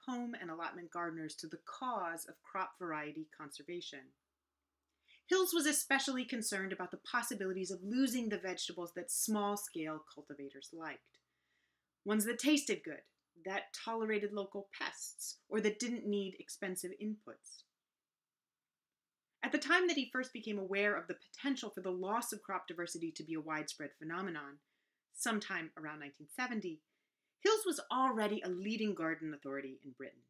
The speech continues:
He was a book author, a newspaper columnist, and also the founder and head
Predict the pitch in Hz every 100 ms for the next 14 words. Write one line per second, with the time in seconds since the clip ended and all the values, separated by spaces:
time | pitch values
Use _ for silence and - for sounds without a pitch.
0 | _ _ _ _ _ _ 208 185 190 190
1 | 302 - 247 233 247 240 226 - 151 208
2 | 220 - 220 214 208 202 196 196 185 -
3 | _ _ _ 233 269 285 302 269 - 285
4 | 285 285 294 277 254 214 196 175